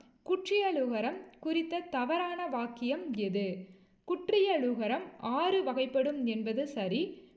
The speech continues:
கு என்ற எழுத்து சொல்லின் முதலிலும் இடையிலும் வரும்போது முழுமையாக ஒலிக்கிறது என்பது சரி. குறுகிய ஓசை உடைய உகரம் என்பதும் சரி.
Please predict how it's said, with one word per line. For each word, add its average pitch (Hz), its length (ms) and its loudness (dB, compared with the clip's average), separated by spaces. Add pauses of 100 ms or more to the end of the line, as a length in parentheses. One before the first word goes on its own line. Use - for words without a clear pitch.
(160)
கு 415 340 4
என்ற 277 360 2
எழுத்து 277 680 0
சொல்லின் 339 520 2
முதலிலும் 247 580 2 (140)
இடையிலும் 277 640 0
வரும்போது 269 880 -2 (240)
முழுமையாக 359 840 2
ஒலிக்கிறது 277 840 0
என்பது 233 520 0 (240)
சரி. 240 560 0 (420)
குறுகிய 392 640 4
ஓசை 277 420 2
உடைய 262 340 2
உகரம் 269 580 0
என்பதும் 226 440 -2
சரி. 190 400 0